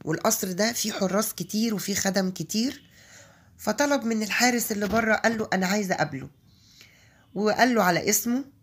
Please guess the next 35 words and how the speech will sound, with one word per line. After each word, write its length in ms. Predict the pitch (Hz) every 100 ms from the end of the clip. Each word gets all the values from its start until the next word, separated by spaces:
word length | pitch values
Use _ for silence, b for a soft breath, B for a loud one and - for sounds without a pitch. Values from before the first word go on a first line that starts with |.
| _ _ _ -
غاب 200 | 254 294
الحارس 500 | 262 - 240 240 226
كده 200 | - 220
بتاع 240 | 220 226 208
نص 260 | 220 -
ساعة 460 | 190 226 220 214 214 b b b
ورجع 360 | 180 180 214
له 120 | 202 170
تاني، 420 | 175 147 131 - - _ B B B -
قال 100 | 262
له: 60 |
"معلش، 420 | 240 196 220 -
هو 120 | 202 220
مشغول 640 | 208 175 190 277 311 311 - b b b b b
وهيقابلك 540 | 175 170 - 190 185 185
في 120 | 185
وقت 260 | 214 -
تاني، 500 | 214 233 262 277 285 - b b b b
وس-، 300 | 180 196 - 185 -
وبعت 440 | 180 185 202 240
لك 160 | 220 175
الكيس 280 | - 196
ده، 260 | 160 147 131 _ _
الكيس 220 | - 277 262
ده 160 | 247
مليان 320 | 226 196 196
فلوس." 400 | 190 165 147 147 - - - _ _ _ B B B B B B B B B B B
فالتاجر 1000 | - - 196 190 196 190 196 190 269 247 233
راح 180 | 208
واخد 260 | 214 233 220
الفلوس 480 | 208 202 226 262 -
وراح 340 | 196 208 - -
رميها 420 | 180 190 233 202
في 180 | 185 240
وشه 340 | - - 311